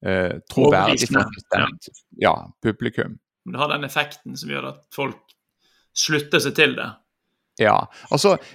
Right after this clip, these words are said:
Speaker 1: n-, når, når, eh, når, eh, når folk hentet foreldrene sine for å løse et sportsproblem på lekeplassen,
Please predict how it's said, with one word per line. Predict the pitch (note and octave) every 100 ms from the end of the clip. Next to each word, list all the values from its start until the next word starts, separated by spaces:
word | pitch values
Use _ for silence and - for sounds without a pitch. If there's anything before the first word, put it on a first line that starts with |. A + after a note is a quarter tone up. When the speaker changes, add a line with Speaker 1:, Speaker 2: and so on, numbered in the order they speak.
| -
Speaker 1:
n-, | - -
når, | E3 D#3+ - -
når, | D#3 D#3 D3 D3
eh, | C3 A2 E2 G2+
når, | C#3 C3+ B2+ A#2+
eh, | A#2 G1+ G1+ G1+ G1+ - _ _ _ _ _ _
når | A#2 B2 C3
folk | - C3+ D3 D3
hentet | B2+ E2+ - - B2 -
foreldrene | B2+ B2 F#3 G3+ F3+
sine | - C3 A#2+
for | - B2
å | A#2+
løse | E2+ D#2+ - A#2
et | A2 - -
sportsproblem | - D#3+ G#3 - - A#2 A#2 G#2 B2
på | G#2+
lekeplassen, | F#2 F2 D3 A3 - -